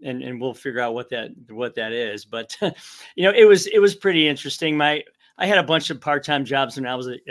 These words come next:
I was a young kid, starting at twelve, thirteen, fourteen years of age, because I wanted to do things for myself, and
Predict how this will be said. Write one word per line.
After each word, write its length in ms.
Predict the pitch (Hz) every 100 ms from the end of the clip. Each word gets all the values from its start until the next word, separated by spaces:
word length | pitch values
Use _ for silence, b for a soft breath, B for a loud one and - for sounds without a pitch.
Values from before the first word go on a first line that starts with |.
| 120
I 60 |
was 120 | 127 117
a 60 |
young 240 | 120 120 113
kid, 260 | 123 120
starting 340 | - 131 127 123
at 100 | -
twelve, 320 | 135 127 -
thirteen, 320 | 127 - 120
fourteen 360 | - 123 - 123
years 200 | 117 110
of 80 |
age, 240 | 120 123 -
because 320 | 139 139 135 B B -
I 60 |
wanted 300 | 151 175 165
to 80 | 135
do 160 | 127 139
things 260 | 143 131
for 140 | - 123
myself, 540 | 117 110 123 117 117
and 180 | 117 110